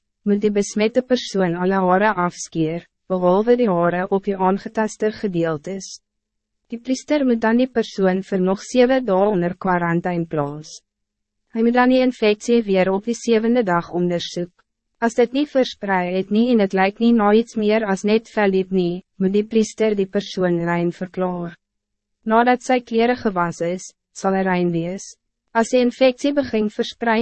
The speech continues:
nadat die persoon rein verklaar is, moet die priester nog een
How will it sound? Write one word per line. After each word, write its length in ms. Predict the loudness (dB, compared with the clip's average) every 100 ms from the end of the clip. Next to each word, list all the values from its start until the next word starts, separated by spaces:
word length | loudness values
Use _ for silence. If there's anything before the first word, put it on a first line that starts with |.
| 2
nadat 320 | 2 2 -2
die 120 | -4
persoon 400 | -4 -2 0 2 2
rein 240 | 0 0 -2
verklaar 560 | -6 -4 -2 0 -2 -6
is, 160 | -8 -12 -20 _ -2
moet 160 | -2
die 160 | 0 -2
priester 560 | 0 -2 0 0 2 4
nog 240 | 2 2
een 100 | 0